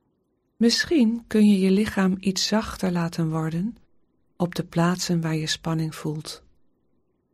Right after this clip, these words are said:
Op de adem. Alles loslaten. En dan, op je inademing,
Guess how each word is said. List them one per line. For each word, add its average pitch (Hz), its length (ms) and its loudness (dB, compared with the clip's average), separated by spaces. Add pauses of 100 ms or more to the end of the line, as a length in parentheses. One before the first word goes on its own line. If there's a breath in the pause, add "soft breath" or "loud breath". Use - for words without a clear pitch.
(1200)
Op 185 220 -2
de - 140 -6
adem. 170 580 0 (3750)
Alles 220 480 2
loslaten. 165 920 -2 (4000)
En 240 260 6
dan, 247 520 4
op 220 180 2
je - 140 -4
inademing, 185 920 2